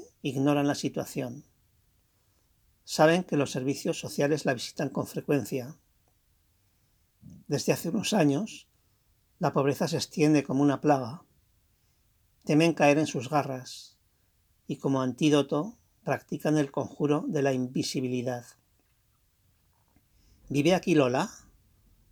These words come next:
No, es en el tercero C. Mantiene en vano la costumbre de presionar el interruptor.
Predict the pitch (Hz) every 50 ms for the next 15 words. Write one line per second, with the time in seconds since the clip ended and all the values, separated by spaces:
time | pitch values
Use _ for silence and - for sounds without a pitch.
0 | _ _ - 131 143 170 196 190 165 - - _ _ _ _ _ _ _ _ _
1 | _ 226 - - - 180 185 185 160 151 - 127 - - - 160 156 147 - -
2 | 156 127 127 147 - _ _ _ _ _ _ _ _ _ _ _ _ _ _ _
3 | _ _ _ _ _ _ _ _ _ _ _ _ _ _ _ _ _ - - -
4 | - - - _ _ _ _ _ _ _ _ _ _ _ _ _ _ _ _ _
5 | _ _ _ _ _ _ _ _ _ _ _ _ _ 151 139 131 120 - 143 151
6 | 165 170 156 147 139 131 131 139 143 143 139 139 131 - - - - - - 160
7 | 147 143 151 147 147 143 139 156 135 - - 131 131 139 139 139 147 143 135 131
8 | 127 131 123 123 117 117 - - 131 117 - -